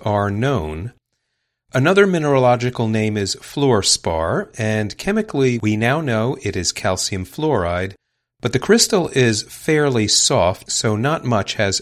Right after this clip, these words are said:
survived, if it was indeed used commonly at all. Both Roman carved fluorite and Native American carved fluorite are known.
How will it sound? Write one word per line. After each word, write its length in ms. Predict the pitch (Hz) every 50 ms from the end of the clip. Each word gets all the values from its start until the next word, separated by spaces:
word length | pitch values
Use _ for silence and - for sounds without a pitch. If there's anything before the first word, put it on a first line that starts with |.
| - -
survived, 720 | - - 98 92 107 113 101 87 85 85 85 82 - - - _ _ _ _ _ _ _ _ _ -
if 260 | 127 120 117 - -
it 240 | 123 120 120 - -
was 320 | 110 110 117 110 101 98
indeed 400 | 101 98 98 107 107 101 98 92
used 320 | 95 95 95 92 85 - -
commonly 640 | - 104 95 92 92 92 90 90 87 87 90 92 - -
at 260 | 95 87 80 80 -
all. 460 | - 110 120 123 95 - 80 80 - _ _ _ _ _ _ _ _ _ _ _ _ _ _ _ _ _ _
Both 300 | - 120 120 117 113 -
Roman 540 | - 110 104 117 120 135 147 165 160 160 156
carved 460 | - - 143 131 127 123 117 117 -
fluorite 680 | - - - 123 110 107 107 113 120 135 151 165 - - - -
and 400 | - 113 110 107 107 101 - 113
Native 340 | 104 110 110 104 104 90
American 580 | 101 92 95 127 185 202 196 180 - 113 104 95
carved 380 | - - - 98 92 92 92 -
fluorite 680 | - - - 110 98 95 95 95 95 95 98 - - _ _ _ -
are 260 | 107 104 98 98 95
known. 500 | 95 95 95 87 82 82 80 78 78